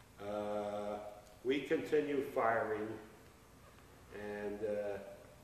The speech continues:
then that's the first day. We, uh, when you have general quarters and everything is quiet, but you're still at general quarters,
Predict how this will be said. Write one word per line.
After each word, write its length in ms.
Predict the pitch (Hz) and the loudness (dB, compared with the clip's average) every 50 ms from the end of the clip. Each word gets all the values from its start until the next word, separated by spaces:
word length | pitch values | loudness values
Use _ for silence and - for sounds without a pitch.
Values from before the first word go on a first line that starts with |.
| - - 107 | -18 -4 2
then 380 | 117 139 143 147 143 143 135 - - - - - - - - - - - - - - - - - - | 4 6 8 8 6 6 2 0 -4 -6 -10 -12 -14 -16 -18 -18 -18 -18 -18 -20 -18 -18 -18 -16 -8
that's 360 | - 123 131 135 - - - - | 0 4 4 4 4 2 -2 -2
the 80 | - 117 | -2 -2
first 480 | - - 139 143 147 131 - - - | 0 2 4 4 4 4 2 2 4
day. 280 | 123 113 110 104 98 90 87 - - - - - - - - - - - - - - - - - - - - - - - - - - - 123 | 4 6 6 6 4 2 0 -2 -8 -10 -14 -16 -18 -18 -20 -20 -20 -20 -20 -20 -20 -20 -20 -20 -20 -20 -20 -20 -20 -20 -20 -14 -6 -2 0
We, 100 | 127 120 | 2 2
uh, 640 | 117 113 110 110 113 113 110 107 107 107 107 107 107 107 - - - - - - - | 4 4 4 6 4 4 2 2 2 2 2 0 0 -2 -6 -8 -12 -14 -14 -10 -6
when 180 | 127 123 120 | -4 0 2
you 80 | 127 127 | 2 2
have 320 | 120 143 165 170 170 165 | 6 8 8 8 8 8
general 300 | 156 160 156 151 156 143 | 8 6 8 8 8 6
quarters 560 | - - - 151 151 143 139 131 - 117 - 113 | 6 4 6 8 10 12 12 12 10 10 8 6
and 100 | 113 117 | 4 4
everything 360 | 131 139 147 - - 147 139 | 4 4 4 2 0 2 2
is 160 | 131 117 - - - - | 2 2 0 -2 -6 0
quiet, 320 | 143 135 123 117 113 110 110 | 4 4 6 6 6 4 2
but 100 | 107 98 92 | 2 0 -2
you're 80 | 95 92 | -2 -4
still 320 | - - - 143 147 143 | -4 -2 2 4 4 4
at 80 | 139 - | 2 2
general 240 | 139 131 131 123 117 - - | 2 2 2 0 0 -2 0
quarters, 420 | 135 131 123 117 113 104 101 - | 2 4 4 4 4 2 0 -2